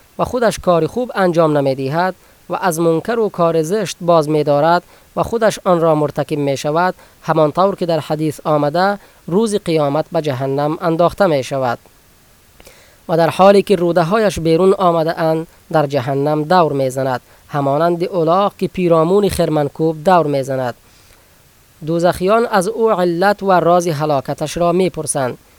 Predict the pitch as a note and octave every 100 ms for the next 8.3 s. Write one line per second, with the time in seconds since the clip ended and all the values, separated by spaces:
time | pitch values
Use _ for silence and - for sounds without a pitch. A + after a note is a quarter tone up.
0 | _ _ F#3 G3+ D#3 D3 C#3 B2 _ _
1 | _ - D#3 F#3 G#3+ A#3 A#3 G3+ - F3+
2 | E3+ - F#3 - F#3+ G3+ G#3+ D#3+ D#3 D3
3 | C#3 B2+ - _ _ - E3 F#3+ F#3 E3+
4 | - E3 E3 E3+ E3 D3 C#3+ D#3 E3+ F#3
5 | D#3+ C#3 C3+ C3+ B2 - _ _ _ -
6 | F#3 G#3 A#3 B3 A#3 A#3 F3+ D3+ F3+ E3
7 | D#3 D3 E3 - F#3+ G3+ D3+ D#3 D3 C3+
8 | C#3 C3+ B2+